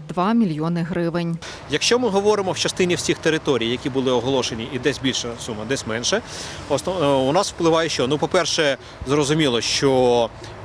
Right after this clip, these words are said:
Speaker 2: е, кількість квадратних метрів тротуарів і, е, газонів, е, і другий показник — це те, е, де більше ходить людей, відповідно, яка періодичність прибирання цих ділянок.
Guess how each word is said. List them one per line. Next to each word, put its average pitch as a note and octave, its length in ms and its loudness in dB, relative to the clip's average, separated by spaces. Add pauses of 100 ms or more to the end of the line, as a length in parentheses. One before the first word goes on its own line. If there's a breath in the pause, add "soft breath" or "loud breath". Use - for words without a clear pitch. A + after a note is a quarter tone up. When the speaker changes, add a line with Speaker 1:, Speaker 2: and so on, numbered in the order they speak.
Speaker 2:
е, A#2 260 2
кількість D#3 380 -2
квадратних C#3 400 0
метрів C3 300 -2
тротуарів C3+ 680 2 (160)
і, A#2 600 2 (120)
е, A#2 360 2
газонів, C3+ 440 0 (580 loud breath)
е, C#3 240 2 (200)
і D#3 220 2
другий F#3 320 4
показник — A3+ 580 2
це D3+ 260 0 (100)
те, G3+ 280 2 (480 loud breath)
е, C3+ 800 2 (380)
де F3 120 2
більше E3 300 0
ходить D3 460 0
людей, F3 420 2 (260 loud breath)
відповідно, D#3+ 800 2 (180)
яка D3 220 0
періодичність D#3 640 -2
прибирання C#3+ 500 2
цих - 280 -2 (140)
ділянок. C3+ 260 2